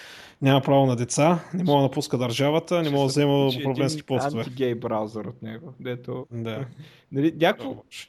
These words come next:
Speaker 2: абсолютно никаква лойка и всички там служителите и не знам, тая... а
Speaker 1: Аз само да ти отбележа, че и ние вече отделяме десет минути на това нещо, при условие, че мен ми е през оная работа, точно за тая работа.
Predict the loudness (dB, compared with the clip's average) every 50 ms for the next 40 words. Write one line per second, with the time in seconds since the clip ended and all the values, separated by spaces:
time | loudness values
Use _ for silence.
0 | _ _ -6 -4 -4 -6 -8 -8 -6 -6 -4 -4 -2 -2 0 0 0 0 2 0
1 | 0 0 0 -2 -4 -4 -4 -4 -6 -6 -6 -4 -4 -4 -4 0 2 2 2 2
2 | -2 -4 -6 -6 -4 -6 -6 -6 -8 -8 -8 -8 -8 -8 -8 -8 -8 -8 -8 -10
3 | -12 _ -8 -8 -4 0 0 2 2 2 2 4 4 4 4 2 -2 -8 -20 _
4 | _ -2 2 2 4 6 6 6 4 4 2 0 -2 0 0 -2 -2 -4 -6 -10
5 | -6 -2 0 0 2 0 0 -2 -4 -2 0 0 2 2 2 0 -2 -2 -2 -6
6 | -2 0 0 2 2 0 0 0 0 0 0 -2 -2 0 0 2 2 0 0 0
7 | -2 -2 0 2 2 2 2 0 -4 -6 -6 -4 -4 -2 0 2 2 2 2 0
8 | 0 2 2 2 4 4 4 4 4 2 0 -2 -6 -6 -6 -4 -4 -2 -2 0
9 | 2 2 2 2 2 2 0 -2 -4 -6 -6 -8 _ _ _ _ _ -2 -2 0
10 | 0 0 0 0 0 -2 -2 -4 -4 -4 -4 -6 -6 -8 -12 -18 -20